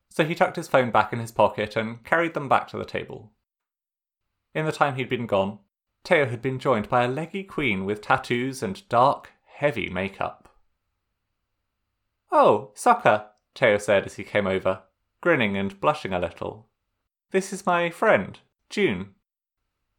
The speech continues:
Sokka set the drinks down and introduced himself,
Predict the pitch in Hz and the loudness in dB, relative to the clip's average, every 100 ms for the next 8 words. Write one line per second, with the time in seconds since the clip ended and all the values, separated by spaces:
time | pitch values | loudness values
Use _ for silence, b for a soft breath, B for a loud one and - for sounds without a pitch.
0 | _ _ _ _ _ _ _ - 190 190 | _ _ _ _ _ _ _ -2 -2 0
1 | 190 175 170 117 104 - 104 107 110 113 | 0 0 0 -4 -4 0 2 2 -4 -10
2 | 160 156 - - - 95 - | -10 -10 -12 -14 -10 -10 -12